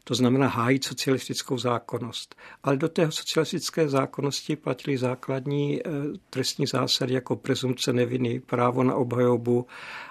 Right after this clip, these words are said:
A protože advokacie v těchto letech už byla jiná než v padesátých letech,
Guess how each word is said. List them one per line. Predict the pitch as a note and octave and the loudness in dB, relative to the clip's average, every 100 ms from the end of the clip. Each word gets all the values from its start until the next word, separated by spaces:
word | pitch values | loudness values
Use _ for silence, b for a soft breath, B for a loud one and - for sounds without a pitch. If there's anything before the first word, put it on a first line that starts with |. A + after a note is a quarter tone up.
| - | -6
A | C3+ | -2
protože | C#3 - C#3 D3+ | -2 0 2 2
advokacie | C#3 C#3+ C#3+ C3+ - D#3 C3+ | 2 2 2 2 2 2 0
v | |
těchto | - C3 - C3+ | 0 -4 2 2
letech | C3 C#3 - | 4 0 0
už | C#3+ C#3 | -6 2
byla | C#3 | 4
jiná | B2+ A2 D#3 D#3 A#2+ | 6 4 2 2 2
než | A2 - | -2 -4
v | |
padesátých | - A2+ A2 - A2+ - A#2+ - | -4 -2 -2 -2 -4 -4 -8 -4
letech, | A2+ - B2+ - | -4 -4 -8 -10